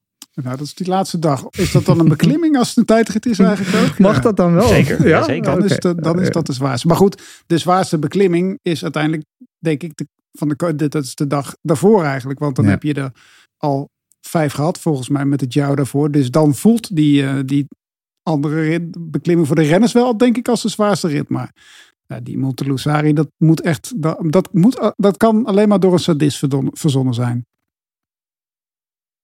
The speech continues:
Speaker 2: Gaan we door met vraag twaalf. Krijgen we nog een echte Etapa di Temuri, Karsten?
Speaker 3: Nee.
Speaker 2: Nee.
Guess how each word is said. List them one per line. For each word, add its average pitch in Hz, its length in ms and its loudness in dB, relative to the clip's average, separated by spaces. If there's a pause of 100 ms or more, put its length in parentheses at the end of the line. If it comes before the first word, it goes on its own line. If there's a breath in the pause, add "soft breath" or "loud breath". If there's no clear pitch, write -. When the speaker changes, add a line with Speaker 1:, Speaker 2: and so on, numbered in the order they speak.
(1000)
Speaker 2:
Gaan - 300 -2
we 123 60 2
door - 280 -8 (140)
met 117 360 0
vraag 110 420 -4 (400)
twaalf. 180 800 0
Krijgen 147 280 0
we 156 60 2
nog 151 140 2
een 147 80 0
echte 139 500 0
Etapa - 420 -4
di 139 380 0
Temuri, 151 680 2 (120)
Karsten? - 360 -8 (360)
Speaker 3:
Nee. 160 220 -2 (1300)
Speaker 2:
Nee. 226 240 -4